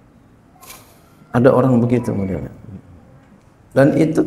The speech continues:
terjadi berkali-kali. Nah, itu berarti itu orang dipelihara sama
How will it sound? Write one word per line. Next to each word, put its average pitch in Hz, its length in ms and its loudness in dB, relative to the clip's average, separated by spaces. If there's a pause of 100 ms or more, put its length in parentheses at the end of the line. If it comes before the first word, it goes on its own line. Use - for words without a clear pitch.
terjadi 139 640 2
berkali-kali. 131 720 0 (3250)
Nah, - 140 -8
itu 127 160 0
berarti 113 380 0 (180)
itu - 160 0
orang 139 320 2
dipelihara 131 560 2
sama 120 140 0